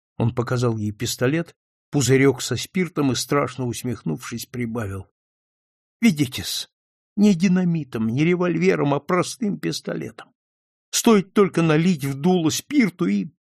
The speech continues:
башка вдребезги разлетится". Нарочно и переоделся, и записку при себе на немецком языке оставлю. Мещерина отвернулась к морю. На востоке расплывалась светло-пурпуровая полоса,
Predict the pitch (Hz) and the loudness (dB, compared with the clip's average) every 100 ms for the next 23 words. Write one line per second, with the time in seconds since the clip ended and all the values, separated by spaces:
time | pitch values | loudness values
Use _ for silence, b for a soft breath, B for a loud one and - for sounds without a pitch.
0 | _ _ 127 165 180 - - 175 143 135 | _ _ 0 2 2 0 -2 0 0 -4
1 | 175 147 127 123 135 113 131 117 - - | 0 0 -2 -2 -4 -4 -8 -8 -14 -12
2 | - - _ _ _ _ _ 170 190 214 | -10 -10 _ _ _ _ _ 2 4 4
3 | 208 - 139 135 127 175 160 165 208 208 | 2 0 -2 -2 2 2 2 2 2 2
4 | - 175 156 147 151 202 185 - 165 160 | 0 -2 0 0 -2 -2 -2 -4 -6 -4
5 | 143 151 147 131 _ _ 165 170 165 165 | -4 -2 0 0 _ _ 2 4 4 4
6 | 147 - 147 135 131 120 123 127 98 - | 2 0 -6 -2 -2 -4 -4 -4 -4 -4
7 | 131 - 113 _ _ _ _ _ _ _ | -6 -8 -18 _ _ _ _ _ _ _
8 | _ _ _ - 123 107 - 143 143 131 | _ _ _ -6 -4 -4 -4 -4 -2 -2
9 | 127 127 117 117 120 113 - - 87 90 | -4 -4 -4 -2 -2 -4 -8 -12 -12 -12
10 | - _ _ _ _ _ _ _ _ _ | -16 _ _ _ _ _ _ _ _ _
11 | - 117 110 - 160 131 135 127 - 120 | -4 -2 -2 -4 -6 -2 -4 -4 -6 -4
12 | 120 123 127 127 - _ _ _ - 127 | 0 0 -2 -6 -12 _ _ _ -8 0
13 | 131 127 113 127 113 - 135 117 113 110 | 0 0 -4 -2 -4 -4 -4 -2 -2 -2
14 | 101 113 110 107 - 131 127 | -4 -4 -4 -4 -4 -6 -6